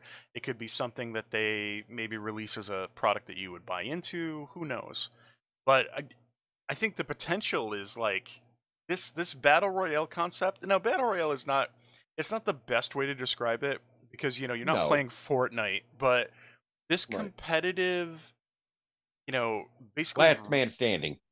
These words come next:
Speaker 1: last man standing revamp to these classic games is an awesome way to refresh these classics and make them fun and exciting again. And just, it, it's good for streamers and content creators because you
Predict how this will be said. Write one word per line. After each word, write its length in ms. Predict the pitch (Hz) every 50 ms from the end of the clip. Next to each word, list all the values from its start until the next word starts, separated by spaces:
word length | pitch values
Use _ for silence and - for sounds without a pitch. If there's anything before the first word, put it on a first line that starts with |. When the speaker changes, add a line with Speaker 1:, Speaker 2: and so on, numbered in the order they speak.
| _
Speaker 1:
last 280 | 156 170 196 202 - -
man 160 | 208 202 202
standing 480 | 190 - - 170 160 160 160 156 151 131
revamp 560 | 120 117 127 147 156 143 147 147 151 143 -
to 160 | - - 147
these 260 | 127 127 120 117 113
classic 600 | - - - 139 123 117 131 - - 156 147 135
games 480 | - 117 113 123 139 156 160 165 151 -
is 220 | - 139 131 -
an 120 | 143 131 123 - _ _
awesome 580 | 139 139 147 160 170 - - - 185 175 165 151
way 400 | 143 135 127 123 123 120 120 117 - - _ _ _ _ _ _ _
to 100 | - -
refresh 580 | 123 117 120 135 165 - - - - - - -
these 160 | 151 143 -
classics 500 | - - 143 127 123 - - 135 - -
and 140 | 120 110 107
make 200 | 117 117 - -
them 140 | - 117 104
fun 340 | - - - - 127 127
and 140 | 139 139 127
exciting 440 | 113 - - - 110 107 107 107 104
again. 480 | 101 98 92 - 101 98 95 92 95 - _ _ _ _ _ _ _ _ _ _ _ _
And 220 | - 127 120 117 110
just, 540 | - 123 120 117 110 - - - - - - _ _ _ _ _ _ _ _ _ _ _ _ _
it, 180 | 156 139 131 -
it's 180 | 147 127 -
good 240 | - - 139 131 127
for 140 | - - 117
streamers 720 | - - - - 175 185 185 185 185 180 180 180 175 170
and 140 | - 117 113
content 360 | - 160 156 160 151 180 160
creators 520 | - - 170 165 165 165 165 165 160 156 -
because 280 | 131 120 127 120 104
you 80 | 110 113